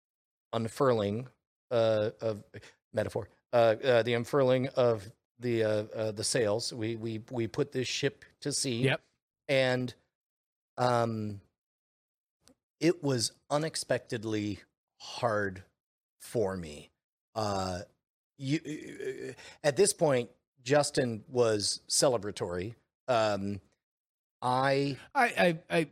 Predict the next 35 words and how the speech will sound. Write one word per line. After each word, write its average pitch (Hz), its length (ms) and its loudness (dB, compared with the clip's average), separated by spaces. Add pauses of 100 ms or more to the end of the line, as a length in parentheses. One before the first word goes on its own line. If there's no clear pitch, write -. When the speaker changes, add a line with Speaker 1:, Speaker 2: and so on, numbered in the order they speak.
Speaker 2:
I 165 140 4
was 151 340 0 (540)
drinking. 110 640 -2 (100)
I 135 80 -2
don't 147 120 0
know 139 100 4
how 131 120 2
celebratory 104 760 0
I 101 80 -2
was. 98 360 -4
Like, 135 300 0
like, 156 160 4
Speaker 1:
Okay, 139 220 2
Speaker 2:
it, 147 80 2
it 143 40 4
was, 143 100 6
Speaker 1:
well 131 140 2
Speaker 2:
it, 156 140 2
it 151 260 0
was, 147 160 4
it 175 80 2
was, 160 180 2
it 185 80 2
was, 175 220 2
it 190 140 0
was 185 120 4
emotional, 151 380 2
but 110 120 -2
please 117 200 2
go 110 100 0
ahead. 92 200 -2 (100)
Speaker 1:
Uh, 143 340 8
I, 156 360 4 (100)
I 135 260 4
was 143 640 4